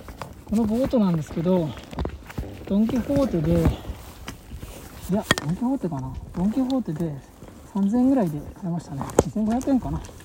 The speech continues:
えー、すごい便利です。あのー、ちょっとね、その、レジャースポットとかで、これに乗ってると、お、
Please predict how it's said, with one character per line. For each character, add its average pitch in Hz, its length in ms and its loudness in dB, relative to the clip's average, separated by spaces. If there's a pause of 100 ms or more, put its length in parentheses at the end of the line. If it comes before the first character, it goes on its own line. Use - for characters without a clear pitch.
(640)
え 208 40 0
ー、 180 120 2
す - 140 -2
ご 202 120 4
い 185 80 4 (360)
便 170 140 2
利 151 120 -2
で 151 80 -4
す。 - 480 -6 (720)
あ 202 40 -2
の 165 640 0 (420)
ー、 - 60 -16
ち 302 60 0
ょ - 20 0
っ - 20 -2
と 240 120 4
ね、 220 140 6 (1000)
そ 214 80 2
の、 180 260 2 (1200)
レ 190 60 0
ジ 180 100 0
ャ 180 140 2
ー 185 40 0
ス - 120 -14
ポ 190 100 -2
ッ 180 80 -4
ト - 80 -6
と - 100 -4
か - 140 6
で、 147 180 2 (720)
こ - 140 -4
れ 180 40 4
に 175 120 4
乗 185 80 6
っ - 20 8
て - 160 2
る 165 100 2
と、 180 140 2
お、 175 460 4